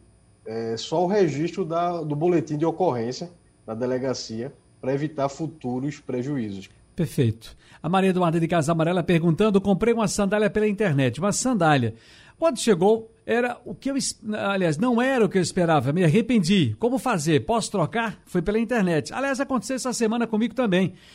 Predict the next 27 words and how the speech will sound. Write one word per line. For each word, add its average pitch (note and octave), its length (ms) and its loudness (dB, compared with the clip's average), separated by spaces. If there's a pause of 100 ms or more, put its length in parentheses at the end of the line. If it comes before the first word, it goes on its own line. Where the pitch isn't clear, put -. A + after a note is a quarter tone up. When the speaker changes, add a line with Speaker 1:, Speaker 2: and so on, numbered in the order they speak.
(260)
Speaker 2:
Eu, A#3+ 380 -8
eu A#3+ 140 -4
recebi G3+ 400 -2
um F#3 40 0
material E3 440 2
lá, G#3+ 280 0
eu F3+ 120 0
já F#3 120 2
usei E3 280 2
esse D#3 120 -4
material, C#3+ 300 0
inclusive, G3+ 460 -2
comprei F#3+ 540 0 (280)
na C4 120 -2
mesma C4 380 2
empresa, A3 540 2 (340)
o - 80 -14
material D4 320 2
já C#4 160 0
não C4 100 0
é D4 40 2
o C#4+ 60 0
mesmo, G#3+ 440 4
mudou A3 480 8
a - 40 4
qualidade, D#3+ 880 0 (400)
a, G#3 140 -10